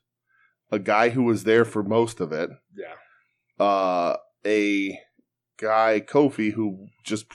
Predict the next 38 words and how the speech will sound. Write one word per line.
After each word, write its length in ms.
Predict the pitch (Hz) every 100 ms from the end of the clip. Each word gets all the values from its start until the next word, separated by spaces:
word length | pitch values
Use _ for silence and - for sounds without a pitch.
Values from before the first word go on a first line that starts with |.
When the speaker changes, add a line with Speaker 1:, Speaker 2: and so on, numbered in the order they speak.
| -
Speaker 1:
watched 340 | 101 101 -
it 120 | 104 -
probably 240 | 98 101
as 100 | 95
a 60 | 95
kid 220 | - 92
growing 340 | 95 98 101
up, 300 | 139 127 - _ - -
and 120 | 120
then 120 | 127 131
the 60 |
daughter 340 | 123 123 117 117
of 100 | 113
a 40 |
murderer. 480 | 127 143 104 82 - -
Speaker 2:
Yeah. 140 | 151
<laughs> 1160 | - - - - - - - - - - - -
Jesus. 640 | - - - - - -
Speaker 1:
Allegedly. 580 | 98 104 92 67 73 95
Speaker 2:
Allegedly, 520 | 110 104 90 92 87
yes. 240 | 87 - - - -
Um, 560 | 151 143 139 135 123 113 - - - -
yeah. 640 | 139 202 226 185 117 92 -
Well, 260 | 202 196 208
Kofi, 500 | 226 233 233 240 202 - _ _ - -
he 220 | - 156 175
didn't 220 | 202 180
really 200 | 151 131
talk 340 | - 113 113 -
much. 420 | 107 113 113 113
Speaker 1:
Sure. 500 | - - 107 98 113 - _
Speaker 2:
Uh, 260 | 120 113
he 200 | 110 123
really 280 | 147 151 151
only 300 | 143 131 120 101 _ _
mentioned, 360 | 131 123 113 120
like, 220 | 113 107
how, 480 | 117 113 110 107